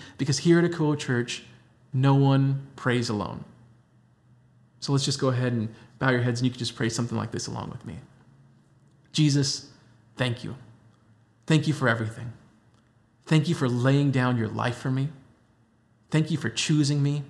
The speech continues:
even though I've messed up so many times. I don't want to do life on my own. I'm gonna live it out with you. Thank you, Jesus, for choosing me.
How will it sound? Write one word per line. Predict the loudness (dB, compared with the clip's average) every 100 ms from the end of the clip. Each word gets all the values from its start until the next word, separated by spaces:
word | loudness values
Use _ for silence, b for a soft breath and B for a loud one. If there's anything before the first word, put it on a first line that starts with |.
| -18 b b b
even | 4 6
though | 6
I've | 4 4
messed | 2 0 -2
up | -4
so | -2 0
many | 0 0
times. | -4 -18 -20 -20 -20 _ _ _ _ _ _ _ _ _ _ _ _ _ _ _ _ _ -10
I | -4
don't | 0 2
want | 4 2
to |
do | 2 2
life | 2 0 -2
on | -6
my | -8
own. | -10 -12 -14 -20 _ _ _ _ _ -4
I'm | 2
gonna | 4
live | 6 6 6
it |
out | 4 2 0 -14 -20 _ -6
with | -4 -2
you. | -4 -6 -16 _ _ _ _ _ _ _ _ _ _ _ _ _ _ -6
Thank | 0 0 0
you, | 0 0
Jesus, | 2 0 0 -4
for | -6 -8
choosing | -4 0 2 2 -2 0
me. | -2 -4 -8